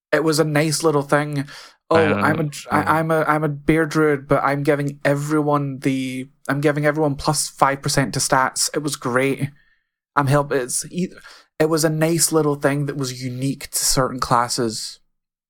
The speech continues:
Speaker 2: It's
Speaker 1: And then they
Speaker 2: another
Speaker 1: took
Speaker 2: thing
Speaker 1: it
Speaker 2: that
Speaker 1: away.
Speaker 2: people forget to do, and it's annoying as fuck.
Speaker 1: The thing is, the, the, one of the biggest things that they were talking about in Legion, class
Speaker 2: Mm-hmm.
Speaker 1: fantasy, there was nothing more unique to each of the classes than the buffs that they gave people.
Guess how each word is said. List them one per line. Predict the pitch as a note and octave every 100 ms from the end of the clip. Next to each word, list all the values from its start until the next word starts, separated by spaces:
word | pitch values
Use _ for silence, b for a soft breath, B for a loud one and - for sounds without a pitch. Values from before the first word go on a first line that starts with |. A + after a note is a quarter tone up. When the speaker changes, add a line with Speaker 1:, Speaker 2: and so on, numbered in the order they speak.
| _ _ _ -
Speaker 2:
It's | A#2 B2+
Speaker 1:
And | B2
then | B2+
they |
Speaker 2:
another | C#3
Speaker 1:
took | C#3
Speaker 2:
thing | B2
Speaker 1:
it | -
Speaker 2:
that | G#2+
Speaker 1:
away. | A#2+
Speaker 2:
people | - A2
forget | - G#2+ G#2 G2+
to | G#2
do, | G2+ G2+ G2 G2 F#2+ -
and | G2 F#2+ F#2 -
it's | G2+ -
annoying | G#2 G2+ G2 F#2+ F#2
as | -
fuck. | - - - _ _ _ -
Speaker 1:
The | D#3+
thing | D#3 G3 F#3
is, | D#3+ C3+ -
the, | D3+ D#3+ D#3 D#3 -
the, | D3+ - - D3 D3+
one | D3 D#3+
of | F3+
the | F3
biggest | D#3+ D#3 D3+
things | D#3 C#3 C3
that |
they | B2+
were | C3
talking | C3 B2+ - B2+
about | B2 A#2+ -
in | B2+ A#2+ A#2+ A#2+ _ -
Legion, | B2+ B2 A#2 A#2 G#2 A2 _ _ _ _
class | C#3 C3 C3 G2+
Speaker 2:
Mm-hmm. |
Speaker 1:
fantasy, | A2 A2 G#2+ - - - - _ _ _ _ _ _ _
there | C#3+
was | C#3 B2+
nothing | C3 C3+ D3 D3 F3 D#3+ D3
more | C#3+ C#3 C3+
unique | B2 B2 A#2+ C3 - -
to | - -
each | A#2+ -
of | B2
the | -
classes | - B2+ B2+ E3 D3+ C#3+
than | B2+
the | B2
buffs | A2+ - A#2+ A#2+ - -
that | C3 -
they | B2 A#2+
gave | - A#2+ A#2 -
people. | - G2+ - F2 -